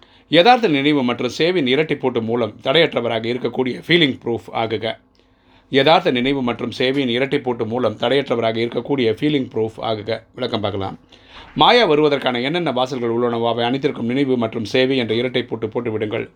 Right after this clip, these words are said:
மாயை வர்றதுக்கு, வராம இருக்கிறதுக்கு நம்ம என்ன பண்ணணும்? பரமாத்மா நினைவில் இருக்கணும்,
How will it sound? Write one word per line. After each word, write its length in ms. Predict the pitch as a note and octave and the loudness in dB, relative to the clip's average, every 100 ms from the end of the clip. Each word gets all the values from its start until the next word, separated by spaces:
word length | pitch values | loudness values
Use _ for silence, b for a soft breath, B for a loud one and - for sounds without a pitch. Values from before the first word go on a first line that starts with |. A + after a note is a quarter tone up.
| - | -6
மாயை 280 | A#2 C3+ C3 | -2 0 2
வர்றதுக்கு, 520 | A#2 A#2+ B2 A#2 A#2 | 0 0 -4 -2 0
வராம 180 | B2 C3+ | 0 -2
இருக்கிறதுக்கு 380 | A2+ A#2+ A2+ | -4 -4 -4
நம்ம 100 | A2 | -4
என்ன 80 | A#2 | -6
பண்ணணும்? 420 | A#2+ A2 B2 F#3 - b b b _ | -6 -4 -4 -4 -8 b b b _
பரமாத்மா 400 | A#2 A#2+ B2 B2+ | -2 0 -2 -2
நினைவில் 420 | A2+ A2+ A#2+ A#2 | -2 -2 0 0
இருக்கணும், 320 | A2 A#2+ E3 | 0 -2 -2